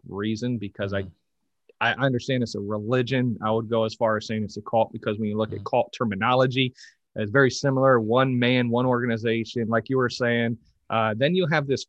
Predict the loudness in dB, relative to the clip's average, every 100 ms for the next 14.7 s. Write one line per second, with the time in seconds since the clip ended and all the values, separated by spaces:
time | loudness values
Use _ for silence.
0 | -2 0 2 0 -2 -2 -6 -10 -16 -14
1 | -8 -8 -4 -6 -4 -4 -2 -2 -2 -6
2 | -10 -10 -8 -6 -4 -2 -2 -2 0 0
3 | 0 -2 -4 -2 0 0 -2 -8 -10 -2
4 | -2 0 -2 -2 -4 -2 -2 -2 -2 -6
5 | -12 _ _ _ 4 4 4 -4 _ -20
6 | -20 _ _ 2 4 6 6 8 6 6
7 | 4 4 4 4 4 2 2 0 2 0
8 | -2 _ _ _ _ _ _ _ -6 -2
9 | 2 2 2 0 -2 0 0 0 -2 0
10 | 0 -2 -4 -4 -4 -2 0 0 0 2
11 | 2 0 -2 2 2 2 -4 -20 -20 _
12 | _ _ -6 4 4 6 4 4 2 -2
13 | 0 0 0 -2 -2 -2 -2 0 0 0
14 | 2 0 0 -2 0 0 -4